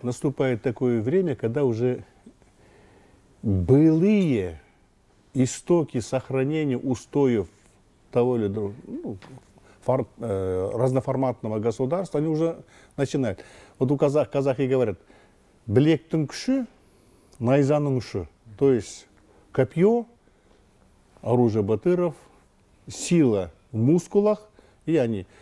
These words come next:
Это время проходит. Между госу-, э, уже, э, как мы говорим, наступает пора перемен. Вместо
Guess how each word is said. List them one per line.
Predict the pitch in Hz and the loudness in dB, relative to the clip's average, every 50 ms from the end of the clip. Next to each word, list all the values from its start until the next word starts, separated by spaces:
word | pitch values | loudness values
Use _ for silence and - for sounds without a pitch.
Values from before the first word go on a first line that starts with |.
| - - - - _ _ - _ _ _ - _ _ - - - - - - - - | -20 -20 -20 -20 _ _ -20 _ _ _ -20 _ _ -20 -20 -20 -20 -20 -18 -8 -4
Это | 131 117 - 127 | -2 0 0 2
время | 113 120 123 120 120 113 | 2 2 2 2 0 -2
проходит. | - - 110 101 - - 98 85 80 90 - - - - _ _ _ _ _ _ _ - _ _ _ - - - - _ - | -6 -8 -10 -10 -8 -8 -8 -8 -8 -10 -12 -16 -20 -20 _ _ _ _ _ _ _ -20 _ _ _ -20 -20 -20 -12 _ 0
Между | 113 135 156 160 151 143 147 135 | 2 4 4 4 4 2 2 2
госу-, | 131 139 - - 139 113 107 - - | 2 0 0 0 -2 -2 -2 -4 -4
э, | 113 110 113 107 | -4 -4 -4 -2
уже, | - 120 117 110 101 110 143 170 175 165 139 - - - 120 110 110 - - | -2 -2 -2 0 2 2 2 2 2 0 -4 -6 -10 -8 -8 -8 -8 -8 -8
э, | 127 113 107 104 101 98 98 95 95 95 95 92 90 90 90 - - - | -6 -4 -2 -2 0 0 -2 -2 -2 0 -2 -2 -2 -4 -6 -8 -6 -2
как | - 135 131 - - | 0 0 0 0 -2
мы | 127 131 143 | 0 0 0
говорим, | 131 123 135 131 131 131 131 139 127 123 | 0 0 0 0 0 0 -2 -2 -2 -2
наступает | 120 110 - - 113 - - 127 131 135 131 127 - - _ _ _ _ _ - - - _ _ _ _ _ _ _ | -4 -4 -4 -6 -6 -4 -2 -2 -2 0 -2 -4 -6 -12 _ _ _ _ _ -20 -20 -20 _ _ _ _ _ _ _
пора | - 117 123 127 143 147 139 | 2 2 4 4 4 2 0
перемен. | - - - 131 131 131 135 139 139 143 151 170 165 151 117 95 80 - _ _ _ _ _ _ _ _ _ _ _ - | -2 -2 0 2 2 4 4 2 2 2 2 2 0 0 -2 -4 -6 -12 _ _ _ _ _ _ _ _ _ _ _ -6
Вместо | 107 104 117 127 127 113 - - - 139 127 123 117 - | -2 0 2 2 2 0 -2 -2 0 2 2 2 0 -2